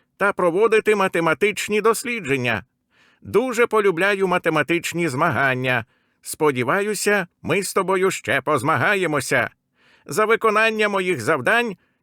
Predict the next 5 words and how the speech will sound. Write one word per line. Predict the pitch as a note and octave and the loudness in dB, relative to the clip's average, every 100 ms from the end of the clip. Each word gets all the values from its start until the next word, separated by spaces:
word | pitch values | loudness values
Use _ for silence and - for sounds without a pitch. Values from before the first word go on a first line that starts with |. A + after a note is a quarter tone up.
| - | -6
ти | C3+ | -4
можеш | B2 F#3 F3 D#3 | 0 0 -2 0
отримати | D3+ C#3 G#3+ B3 A#3+ A#3 A3 C3 - | 0 2 0 0 0 0 0 -4 -14
два | F2 G#2+ G#3+ A#3+ | -4 2 2 2
бонуси. | D#3 A3 A#3+ G3 - A#2+ | 2 2 2 0 -2 -4